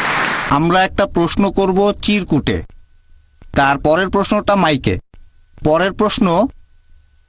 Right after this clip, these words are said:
এই প্রশ্নটা করেছেন ভাই রাজেশ।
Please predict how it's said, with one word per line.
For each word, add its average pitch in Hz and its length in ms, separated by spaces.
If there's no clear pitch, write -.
এই 180 260
প্রশ্নটা 226 580
করেছেন 214 580
ভাই 180 260
রাজেশ। 147 560